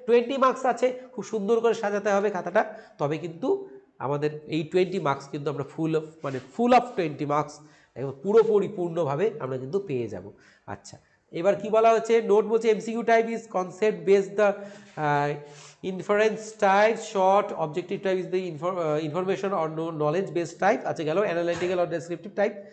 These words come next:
answer should be written within the hundred words। সেটাই বলেছে যে বইটা ভালো করে পড়তে হবে,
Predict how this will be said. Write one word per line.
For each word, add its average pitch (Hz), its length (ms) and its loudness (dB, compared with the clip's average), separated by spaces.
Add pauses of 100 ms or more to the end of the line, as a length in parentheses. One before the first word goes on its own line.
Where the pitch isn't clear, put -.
(180)
answer 143 180 -8
should 156 220 -8
be 175 60 -4
written 147 240 -4
within 180 180 -2
the 143 120 -2
hundred 127 260 -4
words। 104 180 -10 (280)
সেটাই 208 300 6
বলেছে 240 360 6
যে 202 280 4 (260)
বইটা 214 260 6
ভালো 220 220 6
করে 247 200 8
পড়তে 220 280 4
হবে, 226 240 6